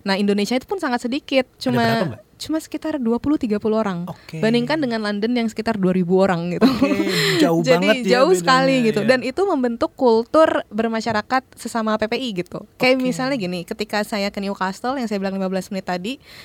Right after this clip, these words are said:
Speaker 1: kayak saya ke Newcastle atau saya di Durham, itu ketika ketemu orang Indonesia tuh pasti nyapa, "Eh, dari mana? Kuliah di mana?" gitu. Karena segitu langkahnya orang Indonesia. Sedangkan kalau kita ke London, ke Birmingham, ke Manchester gitu ya,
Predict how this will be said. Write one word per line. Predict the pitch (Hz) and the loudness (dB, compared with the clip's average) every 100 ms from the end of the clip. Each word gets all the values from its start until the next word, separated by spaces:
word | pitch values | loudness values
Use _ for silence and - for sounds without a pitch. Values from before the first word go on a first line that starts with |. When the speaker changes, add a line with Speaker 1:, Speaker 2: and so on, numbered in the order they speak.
| - _ | -20 _
Speaker 1:
kayak | 214 208 202 | -6 -6 -6
saya | 202 | -6
ke | 196 | -6
Newcastle | 190 185 262 277 - 226 202 | -6 -2 -2 -2 -4 -2 -2
atau | 185 185 190 196 | -4 -6 -8 -8
saya | 196 190 | -8 -6
di | 185 185 | -6 -6
Durham, | 240 226 240 220 | -2 -2 -4 -6
itu | 302 | -8
ketika | 269 - 220 | -8 -8 -8
ketemu | 220 208 196 196 | -8 -6 -4 -4
orang | 190 | -4
Indonesia | 196 190 190 | -4 -4 -4
tuh | 269 | -4
pasti | 302 254 277 | -4 -4 -4
nyapa, | 269 262 262 | -4 -4 -4
"Eh, | 370 415 | -2 2
dari | 339 330 | 4 2
mana? | 381 427 427 415 415 403 | -2 -2 -2 0 -2 -2
Kuliah | 294 294 311 | -2 -2 0
di | 302 | 0
mana?" | 320 392 415 403 392 339 | -2 -4 -4 -4 -2 0
gitu. | 196 214 | -2 -2
Karena | 247 262 370 | -2 0 -2
segitu | - 233 240 269 | 0 2 4 4
langkahnya | 262 247 294 320 294 | 4 4 4 6 6
orang | 254 233 | 4 2
Indonesia. | 220 220 269 285 220 190 - - - | 2 2 0 2 2 2 -2 -20 -6
Sedangkan | 240 240 359 | -2 0 0
kalau | 320 | 0
kita | 269 254 233 | 0 -2 -4
ke | 220 | -4
London, | 220 277 277 196 208 214 | -4 -2 -2 0 0 -2
ke | 185 | -4
Birmingham, | 185 202 285 254 220 220 220 | -2 -2 -2 0 0 0 -2
ke | 185 | -4
Manchester | 190 233 285 - 233 226 220 | -4 0 -2 0 2 2 2
gitu | 208 220 | 0 0
ya, | 285 | -2